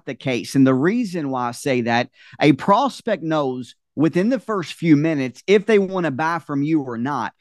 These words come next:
you need to stack the deck in your favor. Yes, you heard that correct. Stack it in your favor where they like you right out of the gate because you are personable. You are different. You are not just a robot. You're not just saying, uh, "How can I help you?"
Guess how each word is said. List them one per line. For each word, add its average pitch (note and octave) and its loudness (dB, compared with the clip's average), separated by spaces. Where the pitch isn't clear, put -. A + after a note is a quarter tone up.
you F3+ 6
need B3 2
to E3 -2
stack E3 0
the C#3+ 0
deck B2 0
in C3+ 2
your C#3 0
favor. C#3+ -6
Yes, D3+ 2
you C#3 0
heard D#3+ -2
that D3+ -2
correct. G3 -4
Stack - -2
it C4 -4
in G3+ -2
your D3 -2
favor D3+ -4
where D3 4
they D3 2
like F3+ -4
you B2+ -6
right E3 -2
out G3+ -4
of C#3 -10
the C#3 -8
gate D3+ 0
because C#3+ -2
you D#3+ 0
are C#3 -2
personable. C3 -4
You G#3+ 6
are F3+ 4
different. C3+ -2
You E3+ 2
are E3+ 0
not F3+ -4
just F#3 -10
a E3 -4
robot. C#3+ 2
You're F3 -2
not F#3 -2
just D#3+ -10
saying, E3 0
uh, C#3 4
"How D#3+ -2
can E3+ -8
I D3 -4
help D3 -2
you?" A2 -10